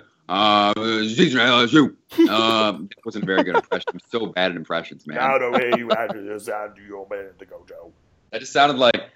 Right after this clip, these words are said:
Speaker 1: that, that's, that's so disrespectful to, to Ed Orgeron, because I just did an impression of a man that had a stroke on the air.
Speaker 2: <laughs>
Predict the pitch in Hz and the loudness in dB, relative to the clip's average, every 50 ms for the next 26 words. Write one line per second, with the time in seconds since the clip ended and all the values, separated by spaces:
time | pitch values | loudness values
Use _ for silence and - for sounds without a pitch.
0 | _ - - 135 135 127 123 143 135 - - - - 117 135 131 - - - - | _ -2 0 0 2 2 2 0 0 0 -6 -14 -8 -4 -4 -4 -4 -6 -6 -2
1 | 175 170 165 139 - - 123 113 - - - - 101 98 - _ _ - 98 95 | 0 0 0 0 -2 -2 -2 -2 -2 -6 -14 -18 -18 -20 -20 _ _ 0 0 0
2 | - - 87 80 78 87 90 90 87 82 73 - 95 87 85 82 82 82 82 82 | 0 -4 -12 -12 -8 -6 -4 -2 -2 -4 -4 -2 0 0 2 2 0 -2 -2 -2
3 | 87 87 82 82 78 76 - - 87 90 87 82 92 - - - 92 - 85 85 | -2 0 0 0 0 -2 -8 -6 -4 -4 -2 -2 -4 -10 -6 -6 -4 -4 -4 -6
4 | 85 85 - 92 87 85 - - 85 82 82 82 82 82 82 80 82 80 80 - | -6 -4 2 2 2 2 0 -4 -8 -6 -2 0 0 0 0 0 -2 -2 -2 -4
5 | - - 92 87 87 - - 80 78 80 80 78 78 76 - _ | -6 -2 0 0 0 0 -2 -6 -4 -4 -4 -4 -4 -6 -8 _